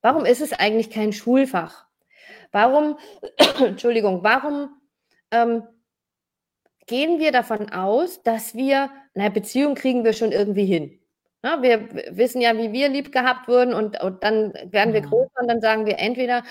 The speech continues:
Speaker 1: also das, was meine Eltern gemacht haben, das, so mache ich's ganz bestimmt nicht, oder das war schön, das nehme ich mit. Und trotzdem gehen ja so viele Beziehungen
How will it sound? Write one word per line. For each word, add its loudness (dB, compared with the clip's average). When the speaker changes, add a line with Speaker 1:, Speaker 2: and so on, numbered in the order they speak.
Speaker 1:
also 0
das, 0
was -6
meine -4
Eltern 2
gemacht -4
haben, 0
das, -2
so 6
mache 4
ich's -8
ganz -2
bestimmt 0
nicht, -6
oder 4
das 4
war 2
schön, -2
das -2
nehme -2
ich -8
mit. -4
Und -6
trotzdem -2
gehen -2
ja 4
so -4
viele -4
Beziehungen -4